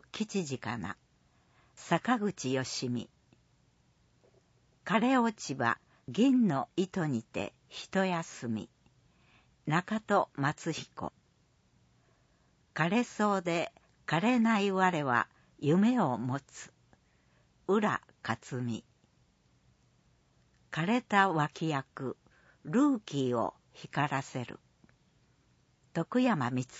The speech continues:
子。短歌。何年来、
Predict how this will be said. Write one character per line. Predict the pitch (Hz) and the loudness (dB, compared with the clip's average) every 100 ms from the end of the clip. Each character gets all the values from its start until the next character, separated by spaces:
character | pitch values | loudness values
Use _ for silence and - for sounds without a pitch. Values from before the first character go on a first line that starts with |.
| - | -18
子。 | - - _ _ _ _ _ _ _ _ _ _ _ _ _ _ _ - | -14 -14 _ _ _ _ _ _ _ _ _ _ _ _ _ _ _ -4
短 | 226 233 180 - | -2 0 -2 -4
歌。 | 110 - _ _ _ _ _ _ _ _ _ _ _ - | -6 -6 _ _ _ _ _ _ _ _ _ _ _ 0
何 | 175 233 240 226 | 4 6 6 6
年 | 202 185 160 | 4 0 0
来、 | 139 123 - | 0 0 -2